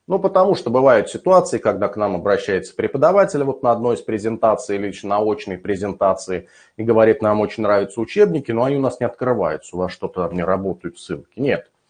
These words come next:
На самом деле у нас все работает, просто, вероятнее всего, этих источников нет в подписке вашего вуза. И вы их можете, конечно же, посмотреть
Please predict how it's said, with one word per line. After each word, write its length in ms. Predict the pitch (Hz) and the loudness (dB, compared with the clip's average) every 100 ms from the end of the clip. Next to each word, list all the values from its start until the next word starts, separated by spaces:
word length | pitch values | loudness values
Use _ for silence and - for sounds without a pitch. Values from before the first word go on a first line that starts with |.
| _ _ | _ _
На 120 | 120 | 0
самом 260 | 127 151 127 | 4 4 4
деле 140 | 120 117 | 2 2
у 40 | |
нас 140 | 120 - | 0 2
все 120 | 117 | 2
работает, 460 | 123 196 - 117 | 4 4 4 0
просто, 280 | - 113 - | 0 0 2
вероятнее 540 | 110 113 127 123 107 104 | 4 6 6 4 0 -4
всего, 520 | - 127 180 175 - - _ | -4 2 4 4 0 -18 _
этих 380 | 123 117 101 - | -2 -2 -4 -6
источников 640 | 110 - 165 - 95 85 - | -4 0 0 0 -6 -6 -2
нет 240 | 123 - | -2 -2
в 140 | 98 - | -6 -4
подписке 500 | 92 92 113 110 - | -2 -2 -4 -6 -6
вашего 400 | 82 87 - 87 82 | -2 -2 -2 -8 -8
вуза. 400 | 78 82 - - _ _ _ _ - | -8 -8 -10 -18 _ _ _ _ 0
И 100 | 135 | 4
вы 180 | 226 202 | 4 2
их 120 | - | 2
можете, 540 | 139 156 - 101 - _ | 4 4 2 -4 -4 _
конечно 520 | - 92 127 - 101 | 0 0 0 -2 -4
же, 320 | 92 98 87 - _ _ _ _ _ _ _ _ _ _ - | 0 0 -2 -8 _ _ _ _ _ _ _ _ _ _ -4
посмотреть 800 | 95 - 104 - 196 208 - | -4 0 0 4 6 4 0